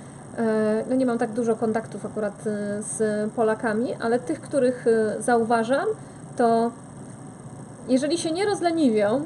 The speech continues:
bo bardzo często ludzie się za granicą, jak już tam zarobią trochę,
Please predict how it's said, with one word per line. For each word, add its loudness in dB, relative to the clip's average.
bo 0
bardzo 0
często -2
ludzie -2
się -8
za -2
granicą, -2
jak -4
już -8
tam -2
zarobią 4
trochę, 4